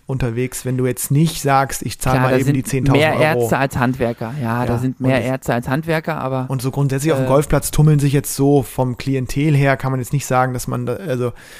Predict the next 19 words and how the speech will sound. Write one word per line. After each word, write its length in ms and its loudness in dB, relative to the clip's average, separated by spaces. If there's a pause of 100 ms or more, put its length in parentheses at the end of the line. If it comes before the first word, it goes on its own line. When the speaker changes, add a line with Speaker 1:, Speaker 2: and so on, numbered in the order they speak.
(180)
Speaker 1:
das 160 -8
ist 100 -10
jetzt 140 0
schon, 480 2 (140)
das 160 -2
Durchschnittseinkommen 800 0
auf 120 -4
dem 100 -4
Golfplatz 540 0
ist 140 -8
jetzt 180 -6
grundsätzlich 540 -4
schon 400 -4 (160)
extrem 540 -2
viel 200 -2
höher, 280 4
als 260 -4
das 260 -6
auf 300 -8